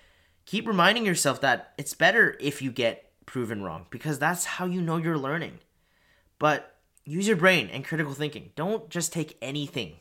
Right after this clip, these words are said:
that gets fed to you. My goal here isn't to, to tell you to be so open-minded that you don't question anything. Be confident in what you believe, but at the same time, be open to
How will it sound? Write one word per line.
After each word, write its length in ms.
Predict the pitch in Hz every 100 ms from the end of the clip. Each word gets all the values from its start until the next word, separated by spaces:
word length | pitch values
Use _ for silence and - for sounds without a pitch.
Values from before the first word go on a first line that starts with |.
| _ _ -
that 260 | 117 -
gets 220 | 120 87
fed 280 | - 117 117
to 140 | - 78
you. 160 | - _ _ _ _
My 180 | 151 156
goal 280 | 143 151 180
here 160 | 190 190
isn't 420 | 143 147 156 143
to, 280 | 143 123 101 - _ -
to 80 |
tell 160 | 117 160
you 120 | 156
to 60 | 139
be 100 | 139
so 400 | - - 165 190
open-minded 600 | 180 175 160 143 143 131
that 120 | 123
you 80 | 131
don't 140 | 131
question 360 | - 139 - 123
anything. 400 | 113 113 92 - _ _ _ _ -
Be 140 | 196
confident 560 | - 170 190 190 196 160
in 140 | 143
what 180 | 143 -
you 120 | 147
believe, 540 | 131 120 151 123 - _ _ _ - _
but 180 | 127 -
at 140 | 147
the 60 | 131
same 300 | - 165 170
time, 380 | 147 165 131 98
be 180 | 120 - -
open 520 | 156 180 139 85 - _ _
to 360 | - 127 117